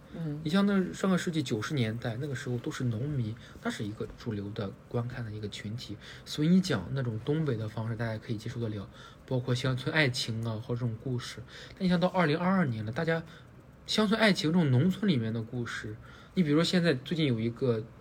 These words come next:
Speaker 2: 农村题材的，也被下架了嘛，叫那个叫引入什么？
Speaker 1: 你说引入尘烟吗？
Speaker 2: 啊，对，对，
Speaker 1: 你说电影？
Speaker 2: 对，对啊，就是大家，包括我在看那种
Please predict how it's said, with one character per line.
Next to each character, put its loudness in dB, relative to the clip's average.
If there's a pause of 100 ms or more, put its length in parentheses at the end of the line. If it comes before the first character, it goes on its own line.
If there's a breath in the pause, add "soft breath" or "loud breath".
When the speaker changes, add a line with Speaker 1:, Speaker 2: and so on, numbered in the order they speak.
(140)
Speaker 2:
农 4
村 0
题 -2
材 -4
的， -4
也 -2
被 2
下 2
架 2
了 -2
嘛， -6 (600 loud breath)
叫 -2
那 0
个 0
叫 -2 (260)
引 0
入 -2
什 -8
么？ -6 (280)
Speaker 1:
你 -2
说 4
引 0
入 2
尘 -2
烟 0
吗？ 0
Speaker 2:
啊， 2
对， 4
对， 8
Speaker 1:
你 6
说 2
电 2
影？ -2
Speaker 2:
对， 0
对 2
啊， -4 (220)
就 -16
是 -2
大 -4
家， 0 (240 loud breath)
包 8
括 6
我 6
在 4
看 0
那 4
种 2